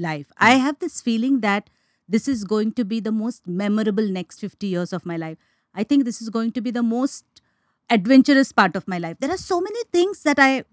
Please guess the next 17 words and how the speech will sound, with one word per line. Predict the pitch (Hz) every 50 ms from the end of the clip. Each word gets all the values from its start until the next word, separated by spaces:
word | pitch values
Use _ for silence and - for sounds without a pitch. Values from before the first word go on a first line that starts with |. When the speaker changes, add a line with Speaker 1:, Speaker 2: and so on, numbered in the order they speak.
| - 156 196
Speaker 1:
want | 233 254 -
to | 269
do | 233 254
with | 233 214 214 -
my | 202 190
Speaker 2:
Hmm, | 180 170
Speaker 1:
life | 165 160 156 -
Speaker 2:
hmm. | 135 123
Speaker 1:
now. | 156 156 151 - _ _ _ _ _
And | 220 254
I | 285 302
want | 294 320 294
to | 392 - - 302
tell | 269 330 302 -
everybody | 277 254 214 285 277 226 247 208 196 190 180 - _ _ _ _ 175 226
that | 262 - _ _ _ - 277
fifty, | - - _ - 359 370 370 370 - -